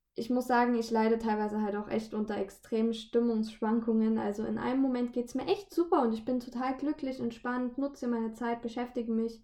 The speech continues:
Es geht mir ja nicht schlecht, ich bin gesund, meine Familie ist zum Glück gesund und ich halte mir immer wieder vor Augen, wie viel Leid es doch da draußen gibt, wie gut es mir momentan geht.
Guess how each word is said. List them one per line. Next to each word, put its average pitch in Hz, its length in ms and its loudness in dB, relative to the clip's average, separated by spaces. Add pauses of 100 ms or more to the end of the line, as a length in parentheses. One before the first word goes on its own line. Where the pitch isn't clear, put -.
(160)
Es 226 140 -8
geht 254 180 0
mir 254 80 0
ja 233 80 2
nicht 220 280 0
schlecht, 240 360 -2
ich 226 120 -8
bin 220 160 0
gesund, 254 300 0
meine 226 200 0
Familie 240 400 0
ist - 200 -8 (240)
zum 233 180 -2
Glück 233 180 0
gesund 233 360 0
und 220 300 -2 (120)
ich 220 140 -10
halte 220 220 -2
mir 220 80 0
immer 262 220 0
wieder 233 160 -2
vor - 180 -10
Augen, 220 200 2
wie 233 140 0
viel 233 140 0
Leid 220 260 -2
es 233 120 -6
doch 214 200 -8
da 214 120 -8
draußen 208 460 -4
gibt, 220 260 -6
wie 202 100 -8
gut 294 260 -2
es 220 160 -4
mir 196 160 -6
momentan 202 540 -6
geht. 208 340 -2